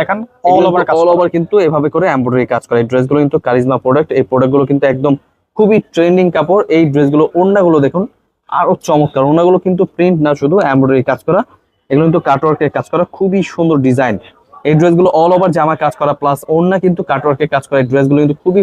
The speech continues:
Speaker 2: প্রিমিয়াম, মাত্র এক হাজার পঞ্চাশ প্রাইসে এই ড্রেসগুলো পেয়ে যাবেন। খুবই চমৎকার ড্রেস, কারিজমা প্রোডাক্ট কিন্তু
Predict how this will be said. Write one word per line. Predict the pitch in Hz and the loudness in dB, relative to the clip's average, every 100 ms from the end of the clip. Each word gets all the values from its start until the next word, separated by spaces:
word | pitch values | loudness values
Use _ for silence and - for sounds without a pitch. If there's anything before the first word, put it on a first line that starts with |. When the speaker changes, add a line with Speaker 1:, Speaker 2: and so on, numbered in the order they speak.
| 180 | 2
Speaker 2:
প্রিমিয়াম, | 165 175 202 165 | 2 2 2 0
মাত্র | 143 151 143 | -2 -2 -2
এক | 156 | -2
হাজার | 165 170 165 _ _ _ | 0 0 -2 _ _ _
পঞ্চাশ | 160 165 180 | 0 0 0
প্রাইসে | 165 160 175 | 0 0 0
এই | 147 | 0
ড্রেসগুলো | 139 135 165 170 | 0 0 0 0
পেয়ে | 127 | 0
যাবেন। | 107 104 110 _ _ _ _ _ | 0 -4 -10 _ _ _ _ _
খুবই | 202 208 202 | 0 0 0
চমৎকার | 175 165 170 156 | 0 0 0 0
ড্রেস, | 156 170 135 | 0 0 0
কারিজমা | 139 143 139 | 0 0 0
প্রোডাক্ট | 143 143 - | 0 0 -2
কিন্তু | 156 | -2